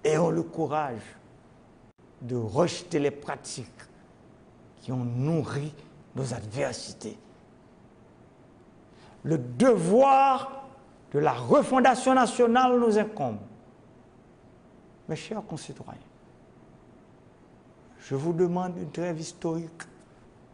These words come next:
pour entamer les réformes institutionnelles,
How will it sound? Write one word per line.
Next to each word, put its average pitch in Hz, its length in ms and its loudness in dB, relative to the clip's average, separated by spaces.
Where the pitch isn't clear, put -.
pour - 140 -14
entamer 156 600 -2
les 107 140 -8
réformes 170 500 -4
institutionnelles, 165 1000 -4